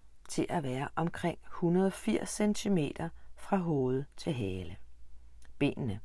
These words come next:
var ikke særlig lange, og i hvert fald for korte til at være hejrer eller traner. Det mærkeligste ved fuglene, det var nok vingernes facon, som virkede flagermusagtige. Manden kaldte på sin familie,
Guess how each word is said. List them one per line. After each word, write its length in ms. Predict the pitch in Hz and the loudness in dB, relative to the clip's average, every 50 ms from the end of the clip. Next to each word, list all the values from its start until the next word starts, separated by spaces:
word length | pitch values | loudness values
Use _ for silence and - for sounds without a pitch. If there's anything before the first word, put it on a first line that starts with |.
| - - - | -8 -6 -4
var 100 | - - | -2 0
ikke 160 | 120 117 - - | 0 0 -2 0
særlig 300 | - 120 104 98 98 98 | 0 0 0 0 0 -2
lange, 440 | 98 95 90 87 92 92 107 131 - - - - - - - - - - - | -2 -2 -2 -4 -4 -6 -6 -6 -8 -10 -12 -12 -10 -10 -8 -8 -8 -10 -8
og 120 | - 120 123 | -4 -2 4
i 20 | |
hvert 260 | 120 151 160 131 180 | 6 8 8 8 6
fald 240 | - - 131 117 - - | 2 -2 -2 -2 -2 -4
for 120 | - - 98 | -6 -6 -4
korte 500 | - - - 135 135 139 147 151 175 185 | -2 0 2 4 4 6 6 4 4 2
til 180 | - - 139 | 0 -2 -2
at 120 | 113 76 - | -2 -2 -4
være 180 | 80 104 107 - | -4 -4 -4 -2
hejrer 480 | - 110 110 113 120 117 113 127 131 135 - - - | 0 2 4 4 4 2 0 -2 -4 -6 -6 -8 -8
eller 180 | - 113 107 - | -6 -6 -6 -6
traner. 540 | - - - - 104 101 101 101 101 101 120 143 - - - - - - - - - - - - - - - | -6 -6 -6 -6 -4 -6 -6 -6 -8 -8 -10 -12 -14 -18 -20 -18 -18 -18 -16 -14 -12 -12 -14 -14 -16 -14 -10
Det 80 | - 98 | -8 -2
mærkeligste 540 | 104 135 165 196 - - - - - - - - - - - - - - - | 2 2 2 2 2 -2 -4 -6 -6 -8 -10 -10 -10 -10 -12 -12 -12 -8 -8
ved 100 | - 117 | -8 -4
fuglene, 440 | - 131 131 131 131 139 139 143 143 - - - - - - - - - - - - - - | -2 0 0 0 0 -2 -2 -4 -6 -6 -10 -12 -12 -12 -14 -14 -14 -16 -16 -16 -8 -2 0
det 120 | 143 135 | 2 4
var 120 | 180 208 | 4 4
nok 200 | 202 180 147 151 - | 4 4 2 0 -2
vingernes 640 | - 156 151 185 214 233 277 302 285 208 131 - - | -4 2 4 6 6 6 6 4 2 2 2 0 -2
facon, 480 | - 110 - - - 113 110 110 117 - - - - - - - | -4 -4 -2 -2 -2 -2 -2 -2 -4 -8 -12 -14 -14 -14 -12 -6
som 260 | - - 220 226 202 | 0 4 4 6 6
virkede 460 | 160 156 147 147 143 160 160 165 170 160 | 6 4 2 2 2 0 0 0 -2 -6
flagermusagtige. 1120 | - - - 113 104 107 123 120 123 131 135 - - 107 101 - - - - 107 104 104 95 - - - - - - - - - - - - - - - - - - - - - - - - - | -8 -8 -6 -2 -2 0 0 0 -2 -2 -2 -2 -4 -4 -4 -6 -8 -10 -10 -8 -8 -10 -12 -14 -18 -18 -18 -18 -18 -16 -16 -14 -14 -14 -14 -18 -20 -20 -18 -18 -16 -16 -14 -12 -10 -10 -8 -4
Manden 320 | - 113 107 - - - - | -2 -2 -2 -2 -4 -6 -6
kaldte 380 | - - 123 113 110 113 139 | -2 0 0 0 0 0 0
på 120 | - 160 147 | 0 0 0
sin 220 | - - 175 170 | 0 0 -2 0
familie, 540 | - - 160 156 135 120 - - - 143 | 2 2 2 2 2 0 -2 -2 -4 -6